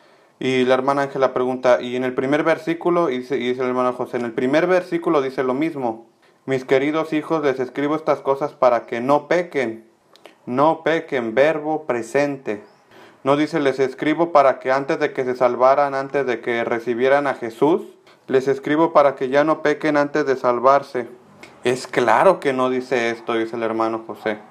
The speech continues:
Porque si después que recibes a Cristo no pecas, entonces, ¿qué significa? ¿Que está hablando al pasado antes de que tú te salvaras? No tiene ningún sentido. De hecho, aquí está clarísimo.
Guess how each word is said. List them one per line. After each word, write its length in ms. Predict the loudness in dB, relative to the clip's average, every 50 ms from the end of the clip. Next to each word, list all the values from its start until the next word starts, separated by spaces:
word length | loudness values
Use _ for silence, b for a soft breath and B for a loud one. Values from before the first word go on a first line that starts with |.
| -20 -20 B B B B B B
Porque 300 | 0 2 2 2 0 -2
si 160 | -2 -2 0
después 500 | 0 0 0 0 -2 2 2 4 2 2
que 140 | 2 2 2
recibes 520 | 2 2 0 0 -2 -4 -2 -2 -2 0 0 0 0 -2 -4 -6 0
a 200 | 0 0 0 0
Cristo 500 | -4 -4 -4 -4 -6 -6 -4 -2 -2 0
no 300 | 2 2 2 2 0 0
pecas, 640 | -2 -2 -2 0 0 0 0 0 -2 -10 -20 _ _ _ _ _ _ b b b b b b b
entonces, 460 | -8 -4 0 0 0 0 0 -4 -6
¿qué 140 | -4 -4 -4
significa? 560 | -2 -2 -2 -2 -4 -4 -6 -4 -4 -4 -2
¿Que 80 | -2 -2
está 220 | 0 4 4 4
hablando 340 | 4 4 2 0 2 2 0
al 120 | 0 2
pasado 380 | 2 2 2 2 2 2 2 2
antes 200 | 0 -2 -4 -4
de 100 | -4 -4
que 100 | -6 -6
tú 160 | -6 -6 -4 -4
te 140 | -4 -2
salvaras? 720 | 0 0 0 2 4 4 4 4 4 2 -2 -4 -12 _ _ b b b b b b _ -8
No 260 | -4 0 0 0 0
tiene 340 | -2 -2 -2 0 0 0 -2
ningún 440 | -2 -4 -6 -6 -6 -6 -6 -6 -6
sentido. 680 | -6 -6 -6 -6 -6 -8 -8 -6 -2 0 0 -2 -2 -6 -16 _ _ b b b b b b b b b b
De 220 | 0 2 2 2
hecho, 180 | 2 0 -2 -4
aquí 220 | -4 -2 -2 -2
está 380 | -2 -2 0 2 2 2 2 0
clarísimo. 1080 | -2 0 4 4 4 4 2 0 -4 -6 -6 -4 -4 -2 0 0 0 0 -2 -4 -10